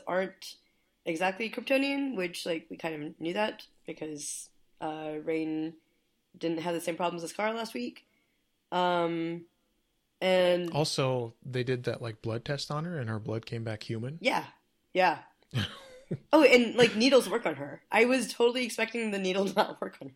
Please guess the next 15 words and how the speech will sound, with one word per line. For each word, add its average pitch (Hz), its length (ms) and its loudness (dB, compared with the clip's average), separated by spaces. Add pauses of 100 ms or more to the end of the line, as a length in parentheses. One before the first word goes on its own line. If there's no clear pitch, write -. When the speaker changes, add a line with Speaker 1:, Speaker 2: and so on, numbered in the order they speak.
Speaker 1:
her. - 140 -10 (580)
Speaker 2:
Mm-hmm, 139 300 2 (260)
mm-hmm. 120 200 -4 (400)
Speaker 1:
Yeah, 254 220 8
so 254 160 6
how 254 220 6
does 339 300 4
Rain 277 640 4 (100)
not 220 280 0
get 262 120 4
hit 220 120 -2
by 208 100 0
bullets, 262 480 -2
but 190 300 -2
she 175 760 -6